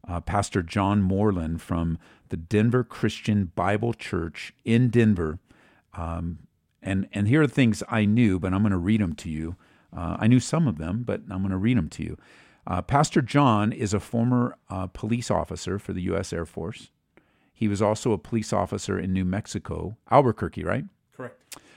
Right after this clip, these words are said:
Speaker 1: Uh, he came to Denver in two thousand seven, uh, and he was a pastor of a church for many years there until he planted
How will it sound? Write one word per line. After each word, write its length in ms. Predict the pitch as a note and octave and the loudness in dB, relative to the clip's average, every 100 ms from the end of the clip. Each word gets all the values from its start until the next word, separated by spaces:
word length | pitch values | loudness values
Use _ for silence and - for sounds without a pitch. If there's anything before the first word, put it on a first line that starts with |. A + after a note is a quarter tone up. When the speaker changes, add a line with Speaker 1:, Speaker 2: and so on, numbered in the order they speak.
| _ | _
Speaker 1:
Uh, 280 | - F2+ F2+ - | -6 -2 -2 -4
he 160 | - | -4
came 300 | A2 - A#2 | -4 0 0
to 100 | C3 | 2
Denver 340 | B2+ A#2+ A2 G#2+ | 2 2 4 2
in 120 | G#2 | 0
two 180 | - G#2+ | -2 -4
thousand 480 | G#2 G2+ G2 G2 - | 0 0 0 -4 -4
seven, 520 | - A2+ F#2+ F2 A#2 _ _ _ _ _ _ - | -2 -2 0 -2 -6 _ _ _ _ _ _ -12
uh, 220 | D#2+ E2 F2 - | -6 -4 -6 -6
and 140 | F#2 | -6
he 80 | F2 | -4
was 160 | F#2+ F2+ | -4 -4
a 60 | |
pastor 500 | F2 - F#2+ F#2 - | -8 -6 -6 -6 -6
of 80 | F#2 | -6
a 60 | F2+ | -6
church 380 | - - F#2 - | -10 -6 -6 -6
for 140 | F2 | -4
many 220 | E2+ F#2 | -2 -2
years 340 | F2+ F2+ F#2+ F2 | -2 -2 -4 -4
there 200 | E2+ E2 | -4 -4
until 300 | D#2 - F2 | -6 -8 -8
he 80 | |
planted 720 | D#2+ - F#2 F#2+ F2+ F#2 E2+ | -8 -8 -4 -4 -4 -6 -6